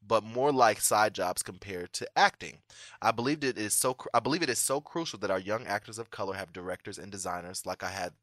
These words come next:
have had the pleasure to have sometimes, to look up to and have their backs in the business. Two, should I sacrifice my love for being on stage for my love of creative side of theater, designing, directing, producing, so that more people of color can see,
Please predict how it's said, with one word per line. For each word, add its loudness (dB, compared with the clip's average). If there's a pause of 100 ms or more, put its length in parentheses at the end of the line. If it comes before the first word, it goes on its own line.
(120)
have -6
had -4
the -14
pleasure -6
to -10
have -8
sometimes, -8
to -8
look -4
up 0
to -4
and -10
have -6
their -10
backs -10
in -18
the -16
business. -8 (520)
Two, -2 (180)
should 0
I 8
sacrifice 4
my 4
love 4
for -8
being -6
on -4
stage -2
for -10
my -6
love -4
of -10
creative 0
side 4
of -2
theater, -2
designing, -2
directing, -6
producing, -8
so -8
that -4
more -6
people -12
of -12
color -4
can -14
see, -6